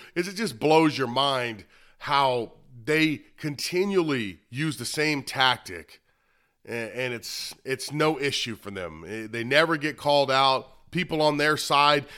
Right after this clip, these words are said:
never look into it any more than that. You know, same thing with Trump.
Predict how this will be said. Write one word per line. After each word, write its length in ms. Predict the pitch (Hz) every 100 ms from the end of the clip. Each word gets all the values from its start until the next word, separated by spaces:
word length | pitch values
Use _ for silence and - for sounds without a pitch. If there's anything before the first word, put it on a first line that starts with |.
| -
never 380 | 110 123 151 156
look 220 | 151 147
into 320 | 151 147 151 143
it 80 |
any 160 | 139 139
more 260 | 135 135 135
than 140 | 131
that. 380 | 123 123 120 - _ _ _
You 80 | -
know, 80 | 170
same 260 | - 190 170
thing 200 | 165 139
with 80 |
Trump. 380 | 120 120 87 -